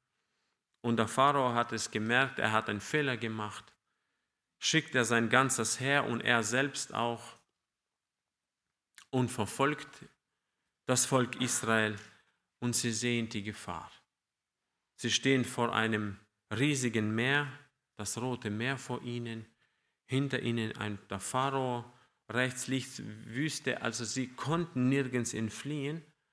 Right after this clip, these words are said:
Und hier diese, diese Ängste, was dieses Volk ausstehen musste, vor allem auch Mose selbst. Ja, er hat jetzt dieses Volk ausgeführt, Gott hat ihm jetzt versprochen.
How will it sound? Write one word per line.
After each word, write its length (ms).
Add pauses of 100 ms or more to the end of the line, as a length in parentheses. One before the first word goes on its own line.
(340)
Und 140
hier 220
diese, 480 (240)
diese 260 (120)
Ängste, 460
was 280
dieses 320
Volk 360
ausstehen 600
musste, 280
vor 200
allem 260
auch 240
Mose 400
selbst. 560 (1040)
Ja, 160
er 180
hat 180
jetzt 220
dieses 320
Volk 300
ausgeführt, 680
Gott 240
hat 200
ihm 180
jetzt 280
versprochen. 760